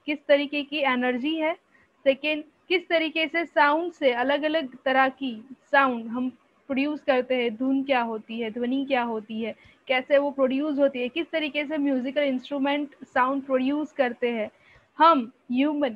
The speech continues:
human किस तरीके से sound प्रोड्यूस करते हैं, and किस तरीके के sound की qualities क्या है, कैसे वो propagate होता है, ये सारी बातों के बारे में हम पढ़ने वाले हैं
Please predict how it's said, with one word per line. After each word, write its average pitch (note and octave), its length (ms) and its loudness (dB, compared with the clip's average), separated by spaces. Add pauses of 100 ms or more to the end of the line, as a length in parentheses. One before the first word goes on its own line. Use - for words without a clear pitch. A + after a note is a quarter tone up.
human D4 420 0
किस E4+ 220 -4
तरीके D4 320 -2
से D4 140 -4
sound C#4 360 2
प्रोड्यूस C4 420 0
करते A#3+ 360 0
हैं, A3+ 180 -4 (340)
and D4 340 4 (300)
किस F4 220 -2
तरीके D#4+ 340 0
के E4 440 -6
sound E4+ 420 2
की F4 140 0
qualities D#4 560 2 (100)
क्या C#4 120 4
है, B3 160 0
कैसे C#4 380 0
वो D#4+ 140 0
propagate C#4 640 0
होता C4+ 300 2
है, A#3+ 100 0
ये C#4 160 -4
सारी D#4+ 320 4
बातों D4+ 280 2
के D4+ 140 -2
बारे C#4 260 6
में C#4 120 2
हम C4+ 160 0
पढ़ने B3+ 320 2
वाले B3+ 340 6
हैं D4+ 200 6